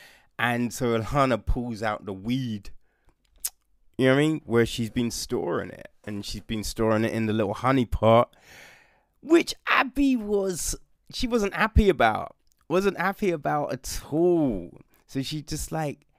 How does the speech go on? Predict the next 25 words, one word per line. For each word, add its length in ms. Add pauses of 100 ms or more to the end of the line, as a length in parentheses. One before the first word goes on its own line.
(160)
"How 200
can 200
you 120
store 440
your, 280 (200)
your 220
weed 380
in 120
your 120
pussy?" 640 (840)
And 220
it's 140
just 180
like, 340
"Yo, 220
so 240
I 60
don't 400
get 280 (920)
arrested 640
or 200
anything." 580 (640)
And 280
so, 520
um, 280